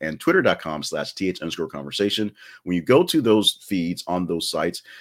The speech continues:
you'll see a news story posting every fifty minutes or so that we're posting headlines that you want you to read into so you know what's going on.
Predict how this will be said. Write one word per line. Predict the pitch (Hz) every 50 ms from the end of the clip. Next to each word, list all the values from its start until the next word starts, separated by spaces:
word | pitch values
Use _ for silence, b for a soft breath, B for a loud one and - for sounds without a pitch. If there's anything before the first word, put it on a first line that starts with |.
| B B B
you'll | - 113 117
see | - - 139 147
a | 143
news | 131 123 127 127 131
story | - - 110 107 98
posting | 98 - 98 95 - 87 85 - -
every | 95 95 110
fifty | 107 - - 104 101 - 104
minutes | 95 92 90 90 82 -
or | 80
so | - - 80 76 76 76 78 - -
that | 76 76 71 -
we're | 71 73
posting | - - 71 67 - 71
headlines | - 82 76 - 71 71 69 71 71 71 -
that | - - -
you | 71
want | 71 67 -
you | - 76
to | 76
read | 76 85 107 123 113
into | 98 80 - - - -
so | - - -
you | 78 82 82 80
know | 78 78 73
what's | 73 71 -
going | - 71 69 71 82
on. | 95 98 87 69 58